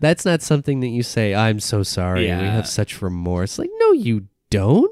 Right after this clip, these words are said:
Speaker 2: Yeah, <laughs> no.
Speaker 1: You've been doing
Speaker 2: You got
Speaker 1: this
Speaker 2: caught.
Speaker 1: consistently
Speaker 2: Yeah.
Speaker 1: for ten years and you just got caught.
Speaker 2: I mean,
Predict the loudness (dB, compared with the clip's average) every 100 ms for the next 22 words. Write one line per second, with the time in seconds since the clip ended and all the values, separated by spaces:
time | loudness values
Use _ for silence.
0 | 0 -4 0 -2 -4 -2 0 0 4 6
1 | 6 6 8 8 6 4 0 -2 0 0
2 | 0 2 2 2 -2 -2 -2 0 2 2
3 | 4 4 2 0 -2 -4 0 0 0 -4
4 | -2 -2 -4 -10 _ -6 -2 -2 -2 -2